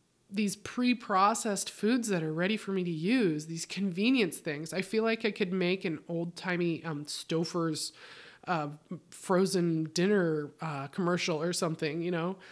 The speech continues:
"Oh, tired after a long day? Put your feet up and let Stouffer's do the work." It's like, "Ooh, tired after a long day? I can put my feet up and let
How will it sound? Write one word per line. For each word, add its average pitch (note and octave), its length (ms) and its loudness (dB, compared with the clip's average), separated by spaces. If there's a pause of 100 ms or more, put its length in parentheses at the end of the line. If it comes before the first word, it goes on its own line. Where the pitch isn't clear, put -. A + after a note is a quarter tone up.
(320)
"Oh, C4 320 4
tired G#3 380 4
after A3+ 260 0
a A#3 60 2
long G#3+ 320 0
day? A3+ 400 -2 (240)
Put - 180 -4
your C4+ 120 0
feet C#4+ 240 2
up F#3 200 4
and F3+ 140 0
let G3 140 2
Stouffer's A#3 520 2
do E3 120 0
the D#3 100 0
work." D3+ 320 -8 (260)
It's - 180 -6
like, F3 220 2 (380)
"Ooh, C#4+ 160 8
tired F#3+ 400 2
after A#3+ 240 0
a B3 60 2
long B3 260 4
day? C4 260 0 (140)
I G#3 100 2
can C4 200 2
put A3 160 0
my G#3 140 2
feet G3+ 300 0
up F#3+ 220 0
and F#3 160 0
let F3 180 4